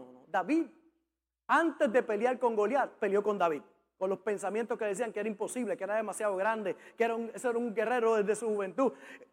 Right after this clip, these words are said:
Antes de usted pelear con cualquier problema, usted pelea primero con sus propios pensamientos. Si usted sale derrotado de sus propios pensamientos, saldrá derrotado de la prueba que usted tendrá de frente.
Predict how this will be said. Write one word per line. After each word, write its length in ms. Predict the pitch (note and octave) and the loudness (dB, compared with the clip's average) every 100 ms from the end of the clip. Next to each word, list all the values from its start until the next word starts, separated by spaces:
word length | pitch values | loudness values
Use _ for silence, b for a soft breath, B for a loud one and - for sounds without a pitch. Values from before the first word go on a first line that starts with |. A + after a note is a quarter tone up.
| _ _ _ B3 | _ _ _ 4
Antes 380 | D4+ D4 C#4+ | 6 4 4
de 80 | G#3+ | 2
usted 240 | A#3 C#4+ B3 | 2 2 2
pelear 320 | A3 B3 A3 | 2 2 0
con 160 | A3 | -2
cualquier 340 | F#3 F#3+ - B3 | -2 -2 0 -2
problema, 360 | A#3 A#3 C#4+ | 0 0 0
usted 180 | A#3+ A#3+ | 0 -2
pelea 240 | A3+ A3+ B3 | 0 0 2
primero 360 | A3 A#3 C4 | 0 2 2
con 100 | A#3+ | 2
sus 120 | A3 G#3 | -4 -2
propios 260 | A3+ A#3 | 0 0
pensamientos. 640 | A3+ F#3 F#3 A#3 G#3+ F3+ B B | 0 -4 -2 -2 0 -4 B B
Si 120 | - | -2
usted 160 | B3+ C#4+ | 2 2
sale 220 | C#4+ C#4+ | 4 4
derrotado 520 | C4+ A#3 A3+ C4+ C4 | 4 4 4 6 6
de 60 | A#3+ | 6
sus 100 | A#3+ | 4
propios 280 | C4 A#3+ A#3 | 4 4 4
pensamientos, 480 | A3+ A#3 D#4+ D4+ | 2 2 2 0
saldrá 260 | A#3 G3+ B3 | 0 4 6
derrotado 420 | B3 A3+ B3 B3+ | 6 4 4 6
de 100 | A3+ | 4
la 140 | G3+ F3 | 2 4
prueba 300 | C4 B3 G#3 | 6 6 4
que 80 | |
usted 160 | G#3 A3+ | 2 0
tendrá 280 | A3+ G#3+ A3 | 0 4 4
de 80 | G3+ | 2
frente. 380 | A3 A3 E3+ | 0 -2 -4